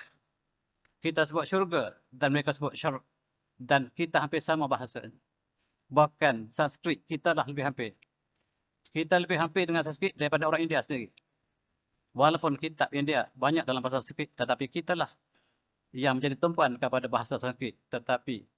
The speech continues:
apabila Islam datang, bahasa kita banyak dipengaruhi oleh bahasa Arab yang akhirnya membentuk sebuah, satu bahasa yang tersendiri. Inilah pendahuluan kepada perbincangan kita.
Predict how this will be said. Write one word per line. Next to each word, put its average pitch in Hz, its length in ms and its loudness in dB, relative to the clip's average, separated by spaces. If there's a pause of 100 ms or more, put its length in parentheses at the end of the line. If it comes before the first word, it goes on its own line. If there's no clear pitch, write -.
(280)
apabila 131 280 2
Islam 131 280 -2
datang, 120 320 -2 (800)
bahasa 131 320 2
kita 127 320 -2
banyak 135 320 -2 (480)
dipengaruhi 131 400 -4
oleh 117 160 -4
bahasa 120 240 -2
Arab 117 180 -4 (880)
yang 131 220 -2
akhirnya 127 420 -2
membentuk 123 380 -6
sebuah, 131 280 -4 (220)
satu 127 380 -6
bahasa 120 400 -2 (480)
yang 120 180 -6
tersendiri. 104 480 -8 (1040)
Inilah 170 380 0 (320)
pendahuluan 151 480 6
kepada 131 560 0
perbincangan 127 400 0
kita. 120 240 -6